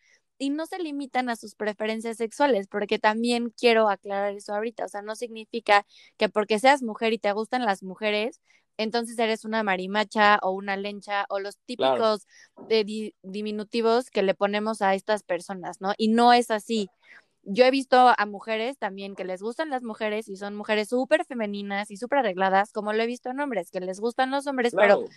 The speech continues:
Speaker 1: siguen re-, eh, respetando lo que quieren comunicar. Y creo que esos son los mayores casos de éxito que yo conozco, que sin pensar en una preferencia sexual y sin pensar en, más bien sin preocuparse con,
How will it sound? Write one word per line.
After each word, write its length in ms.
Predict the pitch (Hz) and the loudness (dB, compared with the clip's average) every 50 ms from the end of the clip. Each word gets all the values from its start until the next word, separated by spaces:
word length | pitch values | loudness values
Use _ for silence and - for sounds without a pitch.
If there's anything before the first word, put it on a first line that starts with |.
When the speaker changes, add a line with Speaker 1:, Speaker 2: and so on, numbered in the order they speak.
| _ _ _ | _ _ _
Speaker 1:
siguen 400 | - - 294 285 294 302 302 285 | -6 -2 0 2 2 2 2 2
re-, 160 | 277 - - - | 0 -2 0 0
eh, 180 | - 226 226 - _ | -2 -2 -2 -2 _
respetando 1000 | - 233 240 226 - - - 233 226 - _ - 254 254 254 254 240 233 220 233 | 2 2 2 2 2 0 -4 -4 -4 -2 _ 4 6 6 4 2 -4 -4 -4 -4
lo 120 | 247 226 196 | -4 -4 -6
que 120 | - 190 - | -8 -10 -14
quieren 280 | - 208 202 202 208 | -12 -10 -10 -10 -10
comunicar. 680 | - 214 208 214 220 220 226 - - 262 262 254 - - _ _ | -10 -10 -8 -8 -8 -8 -6 2 4 6 6 6 4 0 _ _
Y 140 | - 226 - _ | -4 -4 0 _
creo 360 | - 254 247 247 262 302 311 _ - | 4 6 6 6 4 4 0 _ -6
que 220 | 226 202 185 - _ _ - | -6 -6 -6 -6 _ _ -4
esos 280 | 233 233 233 240 254 - | -4 -4 -4 -6 -10 -14
son 140 | 233 220 220 | -12 -12 -12
los 120 | 214 202 | -12 -10
mayores 440 | 196 185 185 196 196 202 202 - _ | -8 -8 -6 -6 -8 -10 -10 -12 _
casos 400 | - 214 208 202 - 214 214 208 | -2 -2 -2 0 -2 -6 -6 -2
de 140 | 202 185 185 | 0 0 0
éxito 380 | 185 - - 214 202 - 208 - | 0 -2 -8 -8 -4 -2 -2 0
que 120 | - 170 | 0 0
yo 140 | 190 190 - | 0 0 0
conozco, 500 | - 202 220 240 233 - - - - - _ - - - - - - _ _ | 0 -2 0 0 -2 -2 -4 -12 -12 -12 _ -20 -20 -18 -18 -20 -20 _ _
que 160 | - 240 233 | 4 4 4
sin 420 | - - 254 247 240 240 240 233 - | 4 0 -4 -4 -2 -2 -4 -6 -4
pensar 420 | - 233 226 226 226 220 254 269 | -2 -2 -2 -2 0 0 0 0
en 60 | 294 294 | 0 0
una 160 | 254 254 233 | -4 -6 -6
preferencia 500 | - 226 202 196 185 190 190 202 208 196 | -6 -8 -8 -8 -8 -8 -8 -12 -10 -10
sexual 480 | 185 170 - - 190 185 190 196 196 - | -10 -10 -6 0 2 4 4 4 2 0
y 140 | 220 208 190 | -2 -4 -4
sin 320 | - - 226 220 214 202 | -2 -2 -2 -2 -2 0
pensar 640 | - 202 202 196 196 190 - 220 214 226 254 381 - _ _ - - - - - _ - | 0 -2 -2 -2 -4 2 6 6 8 8 6 4 2 _ _ -20 -20 -20 -20 -20 _ -2
en, 760 | - 208 208 202 202 202 202 202 202 196 190 190 175 - _ _ _ _ _ _ _ _ _ _ _ _ | 0 2 2 2 0 -2 -2 -4 -4 -4 -6 -6 -8 -12 _ _ _ _ _ _ _ _ _ _ _ _
más 200 | - 254 240 240 | 2 4 4 4
bien 180 | 226 254 240 220 | 4 0 -4 -6
sin 140 | - 226 220 | -6 -6 -4
preocuparse 680 | 226 220 208 - 214 196 _ - 240 240 247 - 302 - | -2 -4 -4 -4 -8 -4 _ 2 2 2 2 -2 -8 -8
con, 200 | - 226 202 | -8 -8 -10